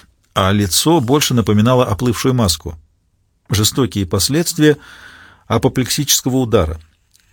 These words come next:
Тем не менее, именно она первой заметила гостей и издала стон. Остальные сестры оторвались от работы и обернулись к Мауре и Риццоли.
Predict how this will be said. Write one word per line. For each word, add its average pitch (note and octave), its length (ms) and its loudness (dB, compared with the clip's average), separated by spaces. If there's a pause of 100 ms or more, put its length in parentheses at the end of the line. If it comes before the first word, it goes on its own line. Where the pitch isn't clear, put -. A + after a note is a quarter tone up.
(140)
Тем E3+ 220 4
не G3+ 100 6
менее, B2+ 300 6
именно D3 500 4
она F3 260 6
первой A#2+ 480 2
заметила G#2+ 460 2
гостей A2 480 0
и B2 240 0
издала C3+ 320 2
стон. A#2+ 520 0 (1200)
Остальные C3 460 4
сестры D3+ 400 4
оторвались A2+ 600 2
от F2+ 120 -2
работы B2 420 0
и - 180 -2
обернулись A2+ 680 2 (160)
к - 80 -18
Мауре B2 400 4
и B2 200 0
Риццоли. G2+ 560 0